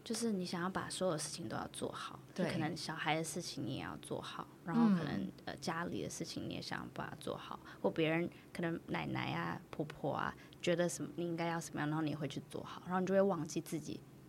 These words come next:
Speaker 1: 真的需要的是什么，
Speaker 2: 嗯。
Speaker 1: 然后就把自己放在最后。但我觉得反而这是最重要的，就是你要，就算生了小孩，你还是可以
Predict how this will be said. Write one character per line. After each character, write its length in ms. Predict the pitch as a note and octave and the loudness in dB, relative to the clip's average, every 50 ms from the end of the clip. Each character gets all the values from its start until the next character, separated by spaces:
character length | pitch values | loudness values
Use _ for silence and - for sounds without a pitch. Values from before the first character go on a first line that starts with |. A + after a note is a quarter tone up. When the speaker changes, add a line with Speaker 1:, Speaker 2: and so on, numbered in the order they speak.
| - | -4
Speaker 1:
真 160 | - - F3+ E3+ | 0 2 2 2
的 100 | E3 D#3 | 2 0
需 180 | - - D#3+ | 0 0 2
要 160 | D3+ D3 B2+ | 2 2 0
的 60 | - - | 0 -4
是 160 | - - - | -4 -4 -4
什 220 | D3 - - - | -4 -4 -4 -6
么， 60 | - - | 0 4
Speaker 2:
嗯。 640 | - G3+ G3+ G3 F3 E3 D#3 C#3+ C3+ C#3 - - F#3 | 8 10 10 10 8 6 2 0 -2 -2 -4 -4 -2
Speaker 1:
然 100 | - F3 | 2 2
后 80 | E3+ F3 | 4 4
就 60 | F3+ | 4
把 140 | - D#3+ - | 2 0 0
自 140 | - - D#3+ | 2 0 0
己 80 | - | 0
放 200 | D#3 - - - | 0 -2 -4 -4
在 80 | - - D3+ | -4 -4 -6
最 180 | - - - - E3+ | -6 -6 -6 -6 -6
后。 260 | - - - - F3+ F3+ | -8 -8 -6 -6 -2 6
但 140 | - C#4+ C4 | 10 10 10
我 100 | G3+ F3 | 10 8
觉 100 | E3+ E3 | 6 2
得 80 | D#3+ E3+ | 0 0
反 200 | - - D3+ D3 | 0 0 0 0
而 80 | D3 | 0
这 120 | D#3 E3+ F#3 | -2 -2 -2
是 100 | F3+ F3 | -4 -4
最 180 | E3+ - E3 | -2 -2 -4
重 220 | D#3 E3 E3+ E3+ - | -2 -2 -4 -6 -4
要 80 | - - | -4 -4
的， 160 | - - F#3 F3 | -4 -6 -6 -6
就 100 | - G3+ | -4 -4
是 100 | F3+ F#3+ | -2 -2
你 100 | F#3 F3 | 0 2
要， 180 | E3 E3+ F3 - - - - - - - - - | 2 2 0 -2 -6 -12 -14 -14 -14 -16 -14 2
就 120 | - B3+ A#3 | 4 4 6
算 200 | - A3+ G3+ F#3+ | 6 6 4 6
生 180 | - - F#3+ | 6 6 6
了 80 | F3 E3+ | 6 4
小 140 | - F3 D3 | 2 0 0
孩， 120 | D#3 - | -2 -2
你 120 | - - C#3+ | 0 0 0
还 100 | C3 D3 | -2 -2
是 80 | - | -4
可 160 | - - - E3+ | -4 -4 -2 -2
以 160 | - - | -2 -4